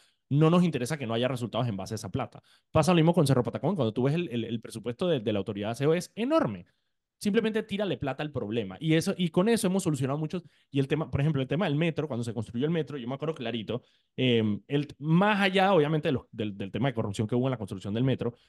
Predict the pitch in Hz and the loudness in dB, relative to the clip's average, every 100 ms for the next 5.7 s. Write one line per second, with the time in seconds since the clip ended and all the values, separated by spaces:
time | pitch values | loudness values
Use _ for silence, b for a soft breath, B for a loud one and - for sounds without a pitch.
0 | b - 147 147 147 143 180 - 156 175 | b 4 4 6 8 8 8 6 0 -2
1 | - _ _ _ - 135 220 165 135 147 | -6 _ _ _ -6 -4 -2 -4 0 0
2 | 175 196 196 190 208 123 - 165 131 127 | 0 -2 -2 -4 -6 -6 -4 -4 -2 -2
3 | 190 165 107 98 101 95 131 101 101 113 | -4 -4 -4 -6 -8 -6 -6 -4 -4 -2
4 | 123 139 139 294 - 104 104 110 107 127 | 0 0 -2 -2 -4 -6 -10 -8 -6 -4
5 | 143 104 98 120 117 143 | -4 -6 -4 -2 -2 -4